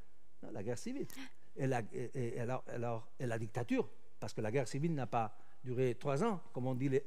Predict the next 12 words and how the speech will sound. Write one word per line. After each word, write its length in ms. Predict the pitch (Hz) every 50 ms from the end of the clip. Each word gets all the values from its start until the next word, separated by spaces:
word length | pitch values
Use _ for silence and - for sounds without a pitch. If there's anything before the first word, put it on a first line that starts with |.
| 143 131 - - -
dans 140 | 139 127 135 135
les 80 | 147
livres, 280 | 196 247 226 135 120 110 - -
c'était 260 | - 135 113 120 135
quarante-trois 560 | - - 127 120 131 117 - - 143 147 156
ans, 140 | 214 220 202 - - - - -
parce 120 | 120 -
que 80 | - 131
le 240 | 117 120 117 117 - - - - -
franquisme 460 | - 120 117 107 - 175 147 131 123
a 80 | 117 113
été 280 | 104 - 135 123 117